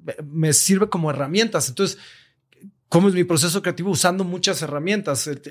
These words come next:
me pongo a dibujar. Eh, la publicidad, por ejemplo, eh, no sé, que, que me enseñaron algunos creativos con los que trabajé, es unir palabras, ¿no? Entonces tenía uno que me decía, "Bueno,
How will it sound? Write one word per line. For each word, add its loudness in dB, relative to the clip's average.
me 0
pongo 2
a 4
dibujar. 2
Eh, 4
la 2
publicidad, 4
por 0
ejemplo, -2
eh, -10
no 4
sé, 2
que, 0
que 0
me 2
enseñaron 0
algunos 0
creativos -2
con -6
los -6
que -6
trabajé, 0
es 4
unir 4
palabras, 2
¿no? 0
Entonces 2
tenía 0
uno 2
que -6
me -2
decía, 2
"Bueno, 2